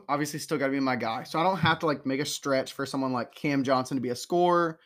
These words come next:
Um, I already have Lonzo, so I already have a guard, so I'm not really trying to, like, pick someone who's specifically a guard. I don't have to reach for, like, uh, Nickeil Alexander-Walker or, like,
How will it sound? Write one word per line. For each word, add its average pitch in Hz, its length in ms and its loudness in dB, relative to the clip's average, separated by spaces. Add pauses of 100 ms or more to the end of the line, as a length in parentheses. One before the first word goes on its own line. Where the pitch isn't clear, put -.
(320)
Um, 135 360 0
I - 60 -6
already 127 180 0
have 117 100 -4
Lonzo, 160 320 -2
so 160 120 -4
I - 20 2
already 127 100 -2
have 117 140 -2
a 120 40 -8
guard, 156 560 0
so 139 100 -4
I'm 123 80 -2
not 123 160 -4
really 120 200 -2
trying 123 180 -8
to, 110 60 -8
like, 107 200 -12 (140)
pick - 220 -4
someone 135 220 -4
who's 120 200 -6
specifically 175 560 -2
a 165 40 0
guard. 160 400 2
I - 40 -8
don't 131 80 -4
have 131 80 -6
to - 80 -8
reach 127 220 -4
for, 127 120 -6
like, 113 200 -4 (520)
uh, 117 340 0
Nickeil 127 260 0
Alexander-Walker 127 1200 0
or, 110 340 -6
like, 107 380 -8